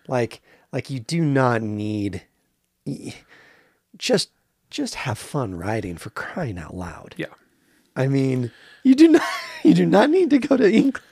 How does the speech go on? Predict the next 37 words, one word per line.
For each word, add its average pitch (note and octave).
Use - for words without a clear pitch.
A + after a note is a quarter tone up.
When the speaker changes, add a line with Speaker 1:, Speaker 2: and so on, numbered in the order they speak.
Speaker 1:
you D4
do A#3+
not A3
need A3+
to G#3+
go G3+
Speaker 2:
Well G3
Speaker 1:
to, -
to -
grammar D#3
school D3
in D3+
order D3
to D#3+
understand C#3+
Speaker 2:
Al-, G#3
Speaker 1:
Like, B3+
Speaker 2:
almost C#4
Speaker 1:
how D3+
to D3
Speaker 2:
none F3
Speaker 1:
tell -
Speaker 2:
of E3
Speaker 1:
stories C3
Speaker 2:
us, D3+
Speaker 1:
about C3
monsters. C3+
Speaker 2:
almost B3+
none C4+
of C4
us A3+
make F3+
the G3
jump C#3
from, E3+
like, D3+
like, C#3+